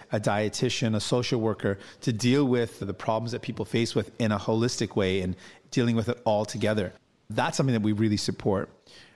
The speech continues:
But it starts with having a federal government that's willing to contribute appropriately for healthcare. And so far,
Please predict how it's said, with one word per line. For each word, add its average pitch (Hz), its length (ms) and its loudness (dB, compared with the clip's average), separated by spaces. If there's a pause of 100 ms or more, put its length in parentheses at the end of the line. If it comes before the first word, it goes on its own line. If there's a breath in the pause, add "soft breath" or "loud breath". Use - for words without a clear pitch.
(120 loud breath)
But 120 160 0
it 117 100 -4
starts 135 460 -2
with 151 120 -2
having 117 580 -2
a 113 60 -6
federal 120 320 -2
government 117 320 0
that's 101 220 -2
willing 113 480 2
to 98 380 0
contribute 104 640 0
appropriately 101 560 -4
for 101 160 -8
healthcare. 98 480 -2
And 101 100 -4
so 123 280 0
far, 107 420 0